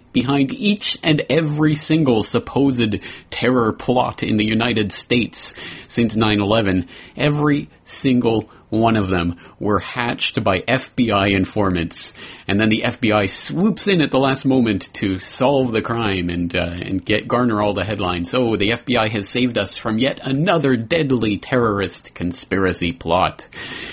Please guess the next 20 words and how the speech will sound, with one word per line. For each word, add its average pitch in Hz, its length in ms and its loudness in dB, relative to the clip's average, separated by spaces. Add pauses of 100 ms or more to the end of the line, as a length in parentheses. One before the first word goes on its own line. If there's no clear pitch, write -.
(480)
Oh, 113 240 2
thank 127 340 0
you, 107 140 4
F 104 140 -2
B 101 160 0
I. 101 220 2
Thank 117 340 0
you. 90 220 0 (500)
Well, 147 140 0
as 185 120 0
I 156 100 0
say, 151 200 -2
you 123 160 2
know 139 160 2
the 120 100 0
jig 113 220 0
is 101 120 0
up 101 220 -2
when 101 240 0
even 135 600 0